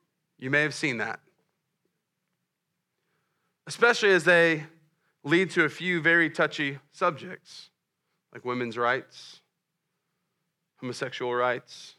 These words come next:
gay rights, activists, everything that you can put under that umbrella, immigration. We, we've made those things gospel.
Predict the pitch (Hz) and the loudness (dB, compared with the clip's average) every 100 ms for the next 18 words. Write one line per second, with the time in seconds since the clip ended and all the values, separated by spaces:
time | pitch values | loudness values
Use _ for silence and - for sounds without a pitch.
0 | _ 123 123 123 120 - 117 123 - 117 | _ -6 -2 -2 -4 -10 -6 -6 -4 -8
1 | 117 - - _ _ _ _ _ _ 127 | -8 -10 -20 _ _ _ _ _ _ -8
2 | 127 123 120 117 110 127 120 117 117 117 | -6 -4 -6 -6 -8 -6 -6 -4 -4 -4
3 | 117 120 113 123 - _ _ _ _ _ | -2 -2 -2 -8 -14 _ _ _ _ _
4 | _ - 131 117 120 120 - 113 117 120 | _ -8 -6 -2 -4 -4 -8 -10 -12 -18
5 | _ _ _ _ _ _ _ _ _ _ | _ _ _ _ _ _ _ _ _ _
6 | _ _ 170 180 185 156 196 214 170 160 | _ _ 0 2 0 2 2 2 0 2
7 | 196 262 254 - 180 170 156 151 170 185 | 4 4 0 0 0 2 -4 0 4 4
8 | 202 - 120 95 | 2 -2 -12 -14